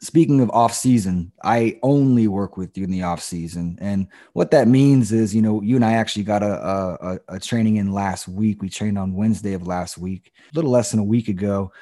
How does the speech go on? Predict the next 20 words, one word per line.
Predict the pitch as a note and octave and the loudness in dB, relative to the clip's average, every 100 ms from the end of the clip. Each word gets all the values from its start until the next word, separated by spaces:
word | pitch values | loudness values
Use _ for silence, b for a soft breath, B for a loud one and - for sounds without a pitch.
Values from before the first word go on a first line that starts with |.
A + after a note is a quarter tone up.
| B B | B B
But | C#3+ | 2
I | D3+ | 2
typically | D3+ F#3+ E3+ D#3+ | 4 4 4 4
see | B2+ D3 | 2 0
you, | C#3+ C3 A2+ | 2 2 2
uh, | A2 - | 0 -4
spring | - D3+ C#3 A#2+ | -4 2 4 6
breaks. | C3 C3 C3 - - | 6 4 0 -10 -6
I'll | G#2+ | -6
see | G#2 B2+ | -4 -2
you | A#2+ A#2 - | 0 2 0
after | G#2+ A2 A2+ A2 A2 | -2 -2 -2 -2 -2
a | |
spring | - - A2+ A2 | -4 -4 -2 -2
semester | - G#2 G#2 G#2 - G2+ | -2 -2 -2 -4 -8 -8
or | - G2+ | -6 -8
in | G2+ A2 G#2 | -2 0 0
between | G2+ - G#2 G#2 | -4 -4 -2 -2
summer | - G#2 G#2 G2+ | -2 -2 -2 -2
sessions. | G#2 G2+ - G#2 G2+ F#2+ | -4 -4 -4 -2 -2 -2